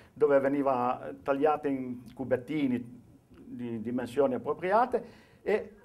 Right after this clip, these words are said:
poi scendeva ancora al piano di sotto, dove c'erano, eh, de-, dei tini di lavaggio, si, c'erano di nuovo delle,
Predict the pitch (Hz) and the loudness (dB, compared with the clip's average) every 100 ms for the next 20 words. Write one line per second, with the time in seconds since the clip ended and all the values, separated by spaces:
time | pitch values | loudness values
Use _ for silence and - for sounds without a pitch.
0 | - - - - 190 147 - 170 165 160 | -20 -18 -10 2 4 4 2 2 6 4
1 | 151 151 135 156 160 196 208 233 220 180 | 6 4 4 2 2 0 2 2 2 2
2 | 185 185 - - - - 170 185 165 165 | 2 2 0 -20 -12 -2 2 4 4 0
3 | 156 151 143 147 151 143 139 202 180 160 | 2 2 4 2 0 -2 -4 -4 0 4
4 | 156 135 117 110 170 185 143 - - 160 | 6 6 4 2 -2 -2 -8 -16 -14 -10
5 | 151 147 139 - 160 147 143 135 127 123 | -8 -8 -10 -6 -6 -2 0 0 0 -2
6 | 135 143 143 135 139 139 127 | -4 -2 0 2 2 2 0